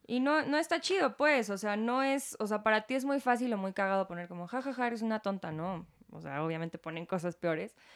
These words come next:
pero, pues, no sabes realmente el daño permanente que le puede estar haciendo esa persona. Entonces, yo los invito amablemente a que no sean unos cretinos, o sea,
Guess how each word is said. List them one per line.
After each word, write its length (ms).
pero, 200
pues, 280
no 280
sabes 480
realmente 760
el 160
daño 520
permanente 680
que 120
le 100
puede 180
estar 240
haciendo 320
esa 240
persona. 560
Entonces, 320
yo 120
los 200
invito 320
amablemente 720
a 120
que 120
no 140
sean 160
unos 220
cretinos, 680
o 80
sea, 500